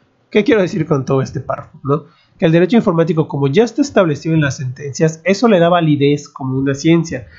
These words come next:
O sea, ya, eh, y lo podemos encontrar en sentencias administrativas, ya vemos que está regulando la cibernética, la telemática, ¿no? La misma materia informática, ¿no? Ya lo podemos ver, ¿no?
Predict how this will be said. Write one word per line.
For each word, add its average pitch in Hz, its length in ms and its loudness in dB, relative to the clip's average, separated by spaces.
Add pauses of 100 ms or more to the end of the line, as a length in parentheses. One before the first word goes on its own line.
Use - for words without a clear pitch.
(140)
O - 40 -20
sea, 147 160 0
ya, 170 480 2
eh, 151 340 0
y 151 140 -2
lo 139 220 0
podemos 156 340 2
encontrar 147 560 0
en 135 160 -2
sentencias 139 580 -2
administrativas, 151 920 0 (380)
ya 170 340 2
vemos 156 340 0
que 175 60 -12
está 170 220 -2
regulando 147 680 2
la 147 220 2
cibernética, 139 840 -2
la 135 200 -4
telemática, 135 840 -2
¿no? 143 140 2
La 135 180 -2
misma 151 460 0
materia 139 480 -2
informática, 135 800 -8
¿no? 135 80 -20
Ya 147 160 0
lo 151 140 0
podemos 135 420 -4
ver, 160 280 0 (160)
¿no? 147 220 -8